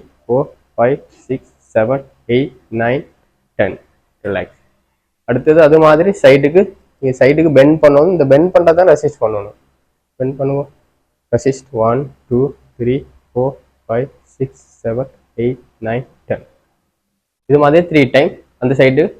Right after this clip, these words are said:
இந்த சைடு, எல்லா சைடுக்கும் த்ரீ, த்ரீ டைம். டென் செகண்ட் ஹோல்ட்,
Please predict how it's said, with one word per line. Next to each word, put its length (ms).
இந்த 160
சைடு, 320
எல்லா 180
சைடுக்கும் 420
த்ரீ, 160
த்ரீ 240
டைம். 220
டென் 220
செகண்ட் 300
ஹோல்ட், 400